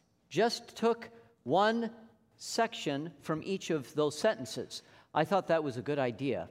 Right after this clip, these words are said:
and so I'm doing that, uh, today as well. So, uh, the power of God's grace as shown in the people of God, point one, as shown in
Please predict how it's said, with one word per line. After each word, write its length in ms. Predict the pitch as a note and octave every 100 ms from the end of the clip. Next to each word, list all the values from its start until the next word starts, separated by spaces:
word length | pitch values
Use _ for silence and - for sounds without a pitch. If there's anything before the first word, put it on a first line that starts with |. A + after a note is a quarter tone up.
| - _ -
and 100 | A#2+
so 160 | - B2+
I'm 200 | C3 C3
doing 300 | C#3 C3 A#2+
that, 280 | A#2 A2+ - - _ _ _ -
uh, 140 | A#2 A2+
today 320 | - A#2+ B2+
as 160 | B2 G#2
well. 320 | C3+ D3 G2+
So, 400 | - D3 C3+ B2 - - -
uh, 260 | C3 C3 B2+ - - _ _ _ _ _ -
the 80 | C#3+
power 360 | F3 G#3 G#3
of 160 | F3 -
God's 360 | F3+ F3+ D3+
grace 640 | - F3+ F3+ E3 F#3 - - - _
as 180 | D#3+ D#3
shown 540 | - - A3 A#3+ A#3
in 520 | G3+ - B2+ A#2 D#3 G#3 - _ _ _ -
the 200 | B2+ D#3
people 420 | - F#3+ E3 C3+
of 120 | A2
God, 440 | - A2+ G2 A#2 D3 -
point 320 | - C3 A#2+
one, 400 | A#2 A#2 G#2 D#3 - _ _ -
as 120 | D#3
shown 380 | - G#3 G3+ G3
in 220 | D#3+